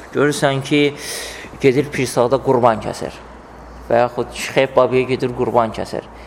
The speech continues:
və yaxud gedir Qarrı Babaya, gedir, nə bilim, Ət ağaya. Özünə ilahlar seçir və qorxur.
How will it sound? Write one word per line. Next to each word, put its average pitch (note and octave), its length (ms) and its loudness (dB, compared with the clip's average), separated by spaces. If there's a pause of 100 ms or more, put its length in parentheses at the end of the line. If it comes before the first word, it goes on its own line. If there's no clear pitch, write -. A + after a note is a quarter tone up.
(240)
və A#2+ 120 6
yaxud B2+ 300 -2
gedir B2+ 340 4 (440)
Qarrı B2+ 360 6
Babaya, G#2+ 400 2 (760)
gedir, C3 300 2
nə C3 220 4
bilim, C3 260 0 (1000)
Ət - 220 2
ağaya. A2 320 4 (1000)
Özünə D#3+ 420 4 (320)
ilahlar C#3+ 500 6
seçir C#3 400 -2
və D3+ 160 4
qorxur. D3+ 540 2